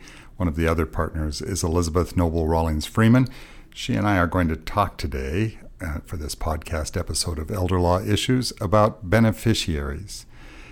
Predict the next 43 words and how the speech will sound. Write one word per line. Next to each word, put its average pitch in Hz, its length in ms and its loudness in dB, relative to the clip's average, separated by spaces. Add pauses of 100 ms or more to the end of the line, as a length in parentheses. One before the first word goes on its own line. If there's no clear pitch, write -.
(280)
One 131 180 6
of 135 80 4
the 123 80 4
things 110 280 8
we 98 140 6
do 90 180 4
a 76 40 4
lot 80 360 4
of 98 220 4
at 92 160 -2
Fleming 87 340 2
and 85 140 2
Curdy 90 480 2
is 80 240 -2
special - 400 0
needs 82 380 2
trusts. - 400 -6
We're 80 80 -2
very 85 320 2
involved 78 480 0
in 78 140 0
the 78 100 -2
special 85 400 -2
needs 80 400 0
community, 80 760 0 (420)
and 85 140 0
a 90 60 4
lot 101 320 6
of 95 160 0
the 107 80 2
trusts - 400 0
that - 100 -2
we 90 140 -2
create 76 480 -4
have 78 420 -2 (380)
beneficiaries 85 840 0
who 78 100 -2
have 76 360 -2
some 98 300 4
sort 76 240 -2
of 73 140 -4
a 73 40 -2
disability. 69 840 -4